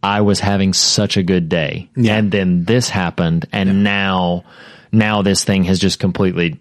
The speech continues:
Speaker 1: destroyed my mood and destroyed my day. And, and you could begin to go through, uh, albeit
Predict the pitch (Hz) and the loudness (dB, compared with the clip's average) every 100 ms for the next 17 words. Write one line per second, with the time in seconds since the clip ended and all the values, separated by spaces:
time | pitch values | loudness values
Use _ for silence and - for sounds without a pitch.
0 | _ 104 98 - - 123 120 107 110 104 | _ -4 -2 -2 0 2 2 2 0 2
1 | 98 87 85 85 - 95 90 90 - 107 | 2 2 2 -2 -4 -2 -2 -2 0 0
2 | 98 95 90 90 85 - - - 120 117 | 2 0 0 0 -2 -6 -16 -4 0 2
3 | 113 110 - 131 131 143 147 151 135 113 | 2 2 0 2 4 4 2 0 2 2
4 | 127 139 117 123 123 - 131 131 127 120 | 4 4 2 2 0 2 4 6 6 4
5 | - - _ 110 110 113 101 110 104 104 | -2 -20 _ -4 0 2 2 2 2 0